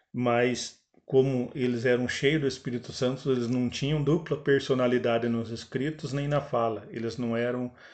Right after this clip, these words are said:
bipolar no falar e no agir.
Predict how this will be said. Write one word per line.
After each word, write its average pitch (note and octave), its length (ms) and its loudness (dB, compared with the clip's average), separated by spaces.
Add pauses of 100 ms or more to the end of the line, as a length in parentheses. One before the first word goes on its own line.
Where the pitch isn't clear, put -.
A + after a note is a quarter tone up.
(400)
bipolar B2+ 840 4
no C3 200 -4
falar A#2+ 420 2
e B2 60 0
no B2 160 0
agir. A2+ 460 -2